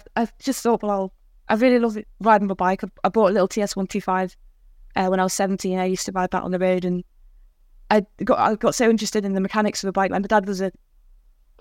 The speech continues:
he just self-taught mechanic, you know, he'd fix bike in the garage, and he'd, you know, he'd have a car and bits or a bike and bit, bits. Um, my cousin the same, he'd have a car and bits. So just, I guess, being around that sort of environment and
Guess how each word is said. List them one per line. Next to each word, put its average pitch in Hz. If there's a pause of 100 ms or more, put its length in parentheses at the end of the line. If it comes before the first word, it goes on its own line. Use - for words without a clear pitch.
(160)
he 226
just 233
self-taught 196
mechanic, 214
you 208
know, 185
he'd 190
fix -
bike 185
in 185
the 175
garage, 185
and 185
he'd, 185 (180)
you 220
know, 202
he'd 202
have 208
a -
car 196
and 202
bits -
or 180
a 185
bike 190
and 180
bit, 190 (380)
bits. -
Um, 175 (240)
my 202
cousin 233
the 214
same, 208
he'd 202
have 190
a 196
car 190
and 185
bits. -
So 180 (280)
just, -
I 240
guess, 254
being 226
around 196
that -
sort 185
of 175
environment 190
and 180